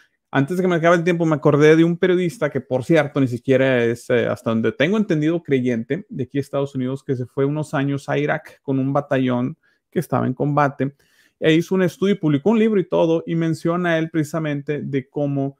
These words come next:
eh, regresan los soldados y no se adaptan, que prefieren regresar a la guerra. Y dice, "Bueno, ¿por qué? Si los, pues, están las balas volando a diestra y siniestra". ¿Qué? Y él descubre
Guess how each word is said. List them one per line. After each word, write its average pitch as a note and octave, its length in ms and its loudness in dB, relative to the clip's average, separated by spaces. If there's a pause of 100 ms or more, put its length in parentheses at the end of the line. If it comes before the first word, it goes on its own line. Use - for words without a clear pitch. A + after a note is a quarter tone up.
(380)
eh, C3 300 2
regresan C#3 380 4
los D#3+ 100 -2
soldados D3+ 680 0
y D3+ 140 -2
no D#3+ 220 -2
se F#3+ 180 -2
adaptan, F3 460 0
que - 100 -6
prefieren D#3+ 400 -2
regresar D#3 540 -2
a D#3+ 40 -2
la D3 180 -4
guerra. D3+ 520 -2 (140)
Y D#3 140 2
dice, D3+ 200 -2
"Bueno, F3+ 240 -2
¿por C3 240 -2
qué? C4 160 -4
Si - 160 -4
los, B2+ 340 -4 (520)
pues, B2 120 -4
están C#3 200 0
las F3+ 120 4
balas F3+ 220 4
volando D#3+ 420 2
a C#3+ 60 2
diestra E3 320 -2
y C#3+ 40 0
siniestra". F#3 340 -4
¿Qué? G3+ 120 0 (380)
Y G3 120 4
él A3 120 8
descubre E3+ 840 0